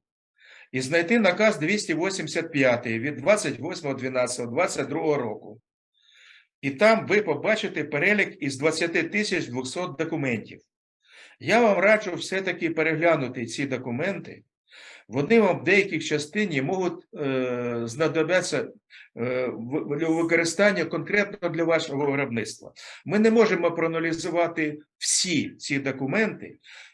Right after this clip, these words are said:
Є нюанси у кожного виробника. Подивіться буквально і прискіпливо на цей перелік. Може, ви там щось для себе знайдете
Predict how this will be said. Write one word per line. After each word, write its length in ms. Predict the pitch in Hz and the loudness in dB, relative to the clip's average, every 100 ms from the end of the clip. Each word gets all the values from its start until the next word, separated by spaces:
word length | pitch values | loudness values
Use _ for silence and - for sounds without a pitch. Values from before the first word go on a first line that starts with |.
| _ _ _ _ | _ _ _ _
Є 400 | 127 160 113 - - | -4 4 4 2 -4
нюанси 760 | 165 170 147 139 - 139 139 | 0 2 4 2 -2 -6 -6
у 140 | - 135 | -10 -4
кожного 380 | 156 147 143 | -2 -2 -2
виробника. 640 | 139 143 131 131 127 95 - _ _ - _ | 0 0 0 -4 -6 -12 -14 _ _ -20 _
Подивіться 580 | 165 165 214 254 - 170 | -2 0 2 2 0 -2
буквально 520 | 151 156 185 202 180 | -2 0 2 4 4
і 160 | 165 151 | 0 0
прискіпливо 720 | 165 165 185 180 156 151 151 | -2 -4 -4 -4 -2 0 0
на 120 | 151 | 0
цей 280 | 147 160 147 | 0 0 0
перелік. 500 | 143 143 120 110 - | 0 2 2 0 -4
Може, 300 | 190 196 165 | -4 -2 -4
ви 220 | 165 185 | -2 -2
там 280 | 170 160 143 | -2 -2 -4
щось 420 | - 170 - - | -4 -4 -4 -8
для 160 | 120 139 | -6 -4
себе 300 | 185 190 131 | -4 -2 -2
знайдете 560 | 131 131 165 165 147 | -2 -2 -2 -2 -6